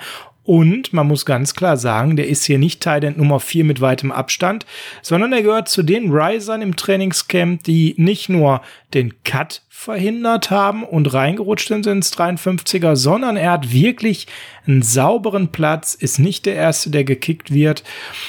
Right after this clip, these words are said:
Und momentan ist es wirklich so, dass er gerade im Passfang Ross Dwelly so ein bisschen den, äh, Rang abgelaufen hat, der gut blocken kann, aber eben unheimliche Probleme hat beim Fang. Und da eher so ein bisschen ein Fragezeichen im dreiundfünfziger mittlerweile geworden ist.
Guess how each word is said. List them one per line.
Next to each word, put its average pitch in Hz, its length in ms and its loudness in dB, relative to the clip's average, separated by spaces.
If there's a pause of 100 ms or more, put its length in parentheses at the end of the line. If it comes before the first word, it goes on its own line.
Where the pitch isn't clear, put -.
(160)
Und 139 100 4
momentan 151 680 2
ist 175 120 0
es 160 200 -2
wirklich 170 360 0
so, 170 220 2
dass 165 260 0
er 143 100 0
gerade 131 280 0
im 170 140 0
Passfang 160 640 -2
Ross 139 320 2
Dwelly 139 340 2
so 156 120 0
ein 143 120 2
bisschen 151 260 0
den, 135 240 0
äh, 139 160 -2
Rang 143 280 -2
abgelaufen 185 640 2
hat, 170 260 0
der 135 100 2
gut 139 240 2
blocken 185 380 2
kann, 208 300 -2
aber 156 300 0
eben 143 340 0
unheimliche 156 500 0
Probleme 123 460 0
hat 110 180 -2
beim 120 200 -2
Fang. 151 320 -2 (720)
Und 165 220 4
da 160 340 2
eher 185 320 0
so 135 160 0
ein 120 160 0
bisschen 131 280 2
ein 120 120 0
Fragezeichen 120 720 0
im 117 120 -2
dreiundfünfziger 110 760 0
mittlerweile 110 500 2
geworden 190 460 2
ist. - 320 -8